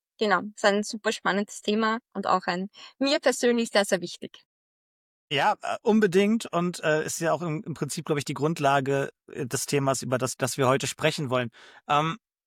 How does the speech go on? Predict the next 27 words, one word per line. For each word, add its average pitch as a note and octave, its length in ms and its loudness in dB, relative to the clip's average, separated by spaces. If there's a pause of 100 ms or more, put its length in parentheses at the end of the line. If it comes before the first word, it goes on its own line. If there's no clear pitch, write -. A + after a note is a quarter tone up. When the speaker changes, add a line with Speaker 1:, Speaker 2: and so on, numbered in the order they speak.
(220)
Speaker 2:
auch F#3 140 2
für A#3 180 -2
dich, F#3+ 400 0
bevor E3 300 0
wir D#3+ 80 0
da D3 120 4
reinstarten, D3+ 680 0
die C#3 100 -6
Frage, C#3 480 0
die C3 200 -2
ich - 160 -6
für C3+ 400 2
all C3+ 220 2
meine B2+ 440 0 (120)
Gäste A#2+ 380 0
habe. A2+ 280 0
Was C3 140 -2
denn D#3+ 140 -2
für C#3 180 -4
dich C#3+ 380 -4
die D3+ 360 -4 (460)
unbequemste E3 960 0
Wahrheit B2 640 2 (280)
im C3 140 0
Sales B2+ 480 0
ist - 320 -6
und B2 400 -2